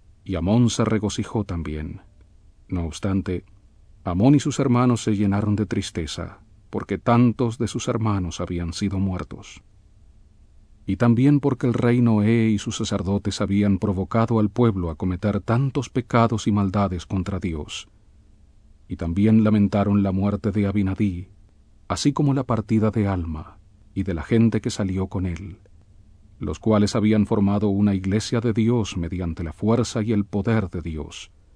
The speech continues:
y la fe en las palabras que Abinadí había declarado. Sí, lamentaron su partida,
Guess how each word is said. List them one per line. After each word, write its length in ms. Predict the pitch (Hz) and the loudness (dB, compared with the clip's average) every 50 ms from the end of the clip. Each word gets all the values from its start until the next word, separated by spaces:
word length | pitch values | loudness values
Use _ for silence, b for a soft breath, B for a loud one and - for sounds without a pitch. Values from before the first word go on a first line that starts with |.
| - - - - - - - - - - | -20 -20 -20 -20 -20 -20 -20 -20 -10 -8
y 80 | 85 | -6
la 120 | 80 76 76 | -6 -6 -4
fe 340 | - - 104 101 107 104 | -2 0 2 4 4 6
en 120 | 104 101 101 | 6 4 4
las 160 | 98 95 - | 2 -2 -2
palabras 580 | - 104 95 92 95 95 92 95 95 92 - - | -2 -2 -2 0 -2 -2 -2 -4 -4 -6 -6 -6
que 160 | - 101 92 | -4 -4 -4
Abinadí 540 | 90 90 92 90 87 82 98 95 98 95 92 | -2 -2 -4 -4 -4 -4 -2 -2 -2 -2 -2
había 320 | 90 90 95 92 87 85 | -4 -4 -4 -4 -4 -4
declarado. 680 | 87 90 - - 92 87 73 73 73 - - - - _ _ _ _ _ _ _ _ _ _ _ _ _ _ _ | -6 -6 -6 -6 -6 -6 -6 -8 -10 -12 -14 -18 -18 _ _ _ _ _ _ _ _ _ _ _ _ _ _ _
Sí, 440 | - - - 95 87 87 90 101 - - _ - - - - _ | -12 -8 -6 -6 -6 -6 -10 -14 -18 -20 _ -20 -20 -20 -10 _
lamentaron 680 | 101 98 101 107 120 123 110 - 123 120 123 120 113 | -2 0 2 4 4 4 4 4 2 4 4 2 2
su 140 | - - 101 | 0 -4 -4
partida, 640 | - 110 107 110 - - 87 82 82 82 92 - | -2 -2 -2 -2 -4 -6 -8 -8 -10 -12 -14 -16